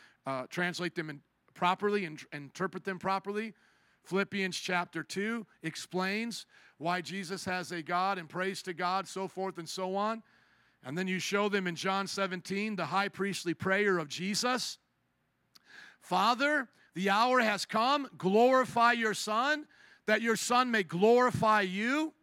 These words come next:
Okay? "Now this is eternal life, that they may know you, the one and only true God, and Jesus Christ whom you sent." And they'll try to separate from God from Jesus. But this is not what it means, and I can show you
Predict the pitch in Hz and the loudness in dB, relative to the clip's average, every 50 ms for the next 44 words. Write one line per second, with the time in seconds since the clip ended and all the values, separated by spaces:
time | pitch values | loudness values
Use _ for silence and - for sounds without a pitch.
0 | _ _ _ _ _ _ _ _ _ _ _ - 165 - - 208 226 254 269 277 | _ _ _ _ _ _ _ _ _ _ _ -8 -8 -4 0 2 2 2 2 0
1 | 277 - _ _ _ _ _ - 190 202 208 202 185 247 269 - - 269 233 226 | -4 -10 _ _ _ _ _ -4 -2 -2 -2 0 0 -2 -2 -2 -2 -4 -4 -4
2 | 247 208 - 240 247 247 240 214 208 208 226 254 262 - 233 196 - 233 233 220 | -6 -4 -2 -2 0 0 0 2 4 4 4 4 2 0 -4 -4 -2 -2 0 0
3 | 220 220 208 202 180 190 196 208 226 240 240 214 233 254 285 254 220 214 220 233 | 0 -2 -2 -2 -2 -2 0 2 2 2 2 0 0 0 0 0 0 0 0 0
4 | 233 226 233 233 233 226 - - 226 190 147 202 208 214 240 247 233 196 - 208 | 0 -2 -4 -4 -4 -6 -6 -8 -10 -4 -2 0 2 4 4 2 0 -2 -4 -6
5 | 240 208 214 - - - 226 226 240 226 - 226 208 208 196 - - 214 226 240 | -6 -6 -6 -8 0 2 4 4 4 2 -2 -6 -4 -4 -4 -4 -2 -2 -2 -2
6 | 247 208 185 190 240 247 - - 240 233 214 185 - - 220 226 220 - 214 226 | -2 -2 -2 -2 -2 -2 0 2 2 2 2 2 -2 0 2 0 2 2 0 0
7 | 233 233 202 185 - - 196 180 156 208 208 214 220 226 - - 196 165 131 190 | 0 0 -2 -4 -4 -4 -6 -4 0 0 2 2 2 0 -2 -6 -10 -10 -8 -8
8 | 214 226 170 220 254 233 - - - - - - - - - _ _ _ _ _ | -6 -4 -2 -2 -2 -4 -4 -8 -16 -20 -20 -20 -20 -20 -20 _ _ _ _ _
9 | 175 165 - 240 262 - 233 233 165 147 208 220 233 247 233 226 233 226 220 202 | -4 -2 0 0 0 0 -2 -4 -6 -2 0 2 2 2 2 2 2 2 2 0
10 | 180 190 196 202 220 247 277 277 220 190 196 202 214 - 202 185 - - - 214 | -2 -4 -4 -4 -2 -4 -4 -6 -6 -2 -2 0 0 0 -2 -4 -4 -4 0 2
11 | 233 240 262 254 233 214 196 190 156 | 2 2 2 2 2 0 0 -2 -4